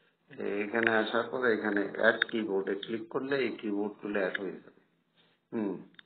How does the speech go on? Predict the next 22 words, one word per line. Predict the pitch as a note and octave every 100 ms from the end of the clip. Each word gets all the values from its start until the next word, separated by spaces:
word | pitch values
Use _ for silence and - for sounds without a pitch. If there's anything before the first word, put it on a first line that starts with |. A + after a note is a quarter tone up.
| _ _ _ _ _ _ _ _
এটা | - G#2+ B2
গেল | A#2+ A#2+
একটা। | A#2 - C#3 D#3+ - - _ _ _ _ - - _ _
এখন | - A2 B2 B2+ -
এটা | A#2 B2 B2
করার | - C#3 C3+ C3
পর | - F#2 - - _ _ -
আপনি | A2 A2 A#2 G#2+
যদি | A2 A2+ G2+ A#2+ E3 - _ _ _ -
এই | G2
যে | F#2+ G2 -
এখানে | A2+ A2 A2+ G#2+
আর | G#2 G#2
একটা | G#2 G#2+
বিষয় | A2 A2 C3 - F#2
যে | F#2+ F2+ F2+ - _ _ _ _ -
আমি | G#2 G#2 G2
হাত | F#2 G#2+
দিয়ে | G#2+ B2+
লিখবো | A#2 A2+ - G#2+
না, | F#2+ - - _ _ A2+
হুম, | C#3+ E3